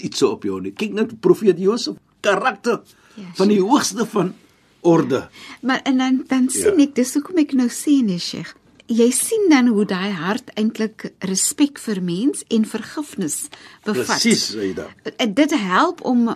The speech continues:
Speaker 2: 'n mooi karakter te hê, maar Sheikh, ek dink nou ook sommer aan Madiba en ek dink aan die spesifieke iets wat hy gedoen het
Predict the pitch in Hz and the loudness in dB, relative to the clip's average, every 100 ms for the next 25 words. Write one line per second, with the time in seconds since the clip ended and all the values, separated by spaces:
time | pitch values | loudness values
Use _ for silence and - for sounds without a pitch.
0 | - 208 196 190 196 - 196 175 - 214 | -2 0 0 0 -2 -4 -6 -6 -8 -10
1 | 190 214 185 196 196 214 - 302 294 - | -6 -2 0 0 -2 -2 -2 -4 -4 -12
2 | - - - 214 185 190 226 277 254 240 | -16 -18 -4 -4 2 2 4 2 2 0
3 | - _ 269 262 - - 220 220 - 196 | -6 _ 2 2 0 0 2 0 0 0
4 | 196 190 156 190 190 - 170 277 - - | 2 2 0 0 0 0 -4 -6 -12 -20
5 | - - - - 240 233 208 196 226 302 | -20 -20 -20 -6 2 4 4 2 6 6
6 | 330 294 285 285 196 220 208 214 - - | 8 10 10 8 -2 0 0 -2 -4 -6
7 | - 262 302 294 330 - 247 - 220 226 | -4 0 0 0 -2 0 0 -2 -2 -2
8 | 220 208 185 185 220 | 0 -2 0 -2 -2